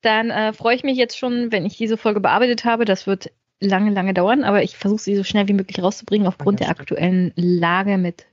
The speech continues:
Speaker 1: Bergkarabach.
Speaker 2: Ja.
Speaker 1: Und, äh, natürlich unsere, unser Buchgespräch steht auch noch in der Pipeline. Ich habe gesehen, ein gewisser Herr Warweg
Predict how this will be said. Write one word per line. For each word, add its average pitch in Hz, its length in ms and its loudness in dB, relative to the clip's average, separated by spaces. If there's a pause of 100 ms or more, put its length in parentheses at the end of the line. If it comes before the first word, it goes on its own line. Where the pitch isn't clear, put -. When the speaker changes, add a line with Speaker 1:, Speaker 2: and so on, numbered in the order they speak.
(140)
Speaker 1:
Bergkarabach. 269 640 0 (760)
Speaker 2:
Ja. 151 200 -6 (840)
Speaker 1:
Und, 285 460 4
äh, 277 320 4
natürlich 262 440 -2
unsere, 202 760 -2
unser 196 220 -2
Buchgespräch - 1160 -4
steht - 440 -6
auch 196 200 0
noch 226 140 -2
in 220 100 -2
der 208 100 2
Pipeline. 202 500 -2 (480)
Ich - 100 -8
habe 220 140 2
gesehen, 185 500 2 (680)
ein 185 120 2
gewisser 208 300 2
Herr 180 180 2
Warweg 180 560 2